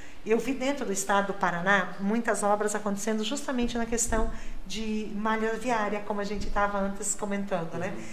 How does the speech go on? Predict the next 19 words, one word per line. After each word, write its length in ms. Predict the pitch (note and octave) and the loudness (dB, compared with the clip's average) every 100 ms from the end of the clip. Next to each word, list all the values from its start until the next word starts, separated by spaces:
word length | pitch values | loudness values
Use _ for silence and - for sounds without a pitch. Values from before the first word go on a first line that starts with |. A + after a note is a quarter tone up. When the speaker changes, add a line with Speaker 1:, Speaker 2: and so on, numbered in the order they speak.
| - - | -8 -6
Speaker 1:
Eu 80 | G3+ | -6
vi 100 | G#3+ | -4
que 140 | A3 | -2
o 60 | G3+ | 0
Ratinho, 560 | G3+ G3 - G#3+ G#3 G3+ | 2 0 -2 -2 -2 -2
ele 180 | G3+ G3+ | 0 0
deu 460 | E3 G#3 G#3+ A3+ G#3+ - - - - - - - | -2 2 4 4 0 -6 -8 -8 -8 -8 -8 -4
um 320 | G3+ G3 G3 | 0 4 6
up 240 | A#3+ A#3+ - - - - - - | 4 2 -6 -8 -10 -10 -8 -6
muito 520 | F3+ G3+ A#3+ A3+ E3+ - - - | -2 2 2 0 -4 -4 -8 -8
forte 560 | - G#3+ G3+ G3 - E3+ - | 2 6 6 4 0 -2 -2
nessa 360 | G3 G3+ - F3 | 2 4 6 6
área 420 | F3 F#3 F#3 E3 | 4 4 2 0
também. 560 | - F#3 F#3 A3 E3+ D#3 E3+ F3 - | 2 4 6 4 2 0 -2 -2 0
É, 240 | G#3 G#3 G3+ | 2 2 4
a 60 | G#3+ | 2
área 320 | A3 A#3 A3+ | 4 4 2
da 120 | A#3 | 2
educação. 720 | A#3 A3+ G#3+ - - G#3 G3+ | 0 0 0 0 2 2 0